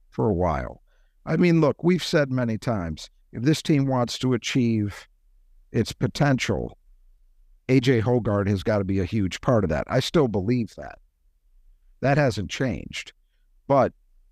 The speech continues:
he's gotta get there. I mean, and, and this is,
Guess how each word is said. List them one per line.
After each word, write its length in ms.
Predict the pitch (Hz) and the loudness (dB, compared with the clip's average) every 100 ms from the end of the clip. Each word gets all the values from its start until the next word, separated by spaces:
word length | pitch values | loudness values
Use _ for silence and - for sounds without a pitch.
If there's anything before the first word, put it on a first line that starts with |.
| _ | _
he's 340 | 127 165 160 120 | -2 2 2 2
gotta 340 | 139 127 107 | 2 4 2
get 260 | 82 127 117 | 2 0 0
there. 300 | 78 64 - _ _ _ _ _ _ | -6 -8 -12 _ _ _ _ _ _
I 80 | - | -2
mean, 520 | 104 110 104 98 82 - | 0 2 2 2 -2 -4
and, 220 | 117 113 107 | -2 0 2
and 180 | 110 127 | 2 0
this 180 | 156 | 2
is, 240 | 190 143 | 0 0